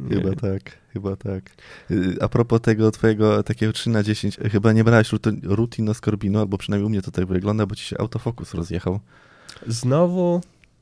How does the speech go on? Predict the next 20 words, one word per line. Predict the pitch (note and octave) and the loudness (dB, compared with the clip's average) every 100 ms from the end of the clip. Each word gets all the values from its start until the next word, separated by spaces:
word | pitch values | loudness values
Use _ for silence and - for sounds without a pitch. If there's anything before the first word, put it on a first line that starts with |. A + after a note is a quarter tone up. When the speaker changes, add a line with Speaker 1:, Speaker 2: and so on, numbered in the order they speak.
| _ _ _ _ _ _ _ _ - | _ _ _ _ _ _ _ _ -10
Speaker 2:
<laughs> | - - - - - | -8 -8 -12 -16 -10
Tak | - - - | -8 -8 -8
jest. | B2 - - - - | -8 -8 -14 -8 -4
Więc | A2 | -2
przez | - - | 0 2
parę | A#2+ G#2+ | 4 4
minut | G#2 G2+ F#2+ | 4 0 0
będziesz | F#2+ - | -2 -4
taki | F#2+ - F#2 G#2+ _ _ _ _ _ - - - | -6 -2 -2 -2 _ _ _ _ _ -16 -10 -4
Speaker 1:
Naprawdę? | G2+ C#3+ E3 F#3 | 2 4 4 4
To | E3 D#3 | 6 6
mów | C#3+ C#3+ C3+ C4 C4 C3 | 6 2 2 2 4 6
mi | A#2+ | 8
od | G#2 | 6
razu. | G2+ F2 A2+ - G#2+ A#2 _ _ - - | 4 2 -2 -6 -6 -10 _ _ -16 -8
Kuba, | - E2+ D#2+ E2+ - | 0 2 4 4 4
Kuba, | - E2+ F2+ A2 - - | 6 10 10 6 0 -4
autofokus, | F#2 - - - - - - - | 0 0 -2 -4 -8 -10 -6 0
autofokus. | G2 - - - - - - - - _ - | 0 0 -8 -12 -12 -14 -14 -12 -14 _ -4
Speaker 2:
Dobrze, | A2 - - | -2 -2 -10